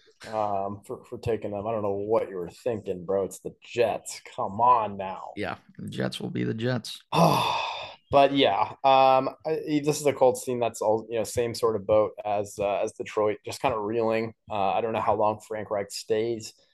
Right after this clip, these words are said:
Speaker 1: Uh, Sam Ehlinger is gonna throw for, you know, probably three interceptions, just like Zach Wilson. Um, and it, and it won't take much of a, an offensive effort, I think, to get this one done. So I got the, uh, I got my team to, to win this, uh, this week. <laughs>
Speaker 2: Good, good. We're in agreement there.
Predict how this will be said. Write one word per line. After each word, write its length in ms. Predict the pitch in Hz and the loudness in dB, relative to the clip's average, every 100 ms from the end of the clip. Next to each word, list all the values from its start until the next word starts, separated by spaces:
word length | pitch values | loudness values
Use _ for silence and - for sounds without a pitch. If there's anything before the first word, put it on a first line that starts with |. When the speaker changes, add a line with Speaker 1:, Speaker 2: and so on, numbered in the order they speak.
| _ _ - | _ _ -2
Speaker 1:
Uh, 200 | 95 95 | 0 0
Sam 280 | - 117 | 0 0
Ehlinger 500 | 113 113 120 113 113 | 2 2 2 0 -4
is 80 | 107 | -6
gonna 280 | - 104 101 95 | -4 -4 -4 -6
throw 200 | 107 110 | 0 0
for, 120 | 107 | 0
you 360 | 113 _ _ 104 | -10 _ _ -8
know, 80 | 95 - | -8 2
probably 240 | 156 165 | 4 4
three 180 | - 151 | 2 0
interceptions, 640 | 139 131 147 135 147 139 | 0 0 0 0 -6 -8
just 200 | 127 110 | -6 0
like 120 | 123 | 0
Zach 240 | 110 113 113 | 2 2 2
Wilson. 480 | 127 117 - 123 120 _ _ _ _ 101 | 2 2 -2 -4 -6 _ _ _ _ -2
Um, 400 | 104 101 104 101 | 0 0 0 -2
and 100 | 113 | -2
it, 120 | 87 | 0
and 120 | 113 | 0
it 40 | |
won't 240 | 113 113 107 | 2 2 2
take 240 | 117 - | -2 -2
much 260 | 113 107 - | 0 0 0
of 160 | 104 | 0
a, 40 | 104 | 0
an 240 | 92 110 | 0 0
offensive 480 | 95 98 101 - 95 | 0 0 -4 -8 -4
effort, 320 | 92 - 76 | -4 -4 -8
I 60 | 85 | -2
think, 200 | - 95 | -2 -2
to 60 | 92 | -6
get 160 | 98 | -10
this 120 | 98 - | -10 -14
one 180 | - 98 | -16 -14
done. 240 | 67 - 104 | -14 -14 -14
So 120 | 98 | -10
I 80 | 104 | -8
got 120 | 98 _ | -8 _
the, 260 | 92 95 - _ _ _ _ - | -12 -12 -14 _ _ _ _ -2
uh, 40 | |
I 160 | 101 127 | 2 4
got 180 | 147 170 | 6 6
my 120 | 139 | 4
team 400 | - 135 107 92 - | 2 -4 -4 -8 -10
to, 180 | 117 110 | -10 -8
to 200 | 110 110 | -8 -4
win 320 | 98 87 90 - | -4 -4 -10 -12
this, 360 | - - - - | -10 -10 -12 -12
uh, 140 | - - | -14 -14
this 140 | - - | -18 -14
week. 220 | 110 - - | -14 -16 -20
<laughs> 120 | - | -4
Speaker 2:
Good, 300 | 120 110 95 | -2 0 0
good. 240 | 120 104 95 - | 0 0 -2 -2
We're 160 | 110 | 2
in 100 | 120 | 4
agreement 400 | 123 123 110 104 | 6 4 2 0
there. 220 | 110 104 | 0 -2